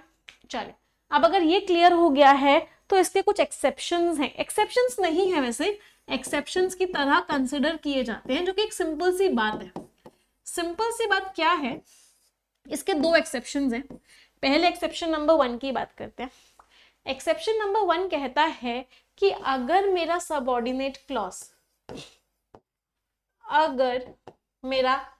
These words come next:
सबऑर्डिनेट क्लॉज एक तरह का यूनिवर्सल ट्रूथ है, भैया सच है, बदल नहीं सकते,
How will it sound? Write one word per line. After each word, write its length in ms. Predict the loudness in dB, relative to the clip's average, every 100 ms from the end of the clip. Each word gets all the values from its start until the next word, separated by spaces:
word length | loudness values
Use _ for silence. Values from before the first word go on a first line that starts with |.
| _ _ -18
सबऑर्डिनेट 1160 | -6 -2 0 -2 -4 0 0 0 -6 -8 -10 -14 -16
क्लॉज 440 | -6 -4 -4 -6 -10 -14 -18 _ _ _ _ _ _ -20 -8
एक 220 | -8 -2
तरह 260 | -2 0 -2
का 160 | -2 -2
यूनिवर्सल 800 | -2 -4 -2 2 2 2 -2 -2
ट्रूथ 360 | -4 -6 -6
है, 100 | -10 -18 _ _ -18 -18 _ _ _ _ _ _ _ -4
भैया 200 | 0 0
सच 340 | 2 -2 -2 -8
है, 100 | -10 _ _ -18 -18 _ _ _ 0
बदल 340 | 2 4 2 0
नहीं 140 | -4
सकते, 400 | -8 -12 -16 -18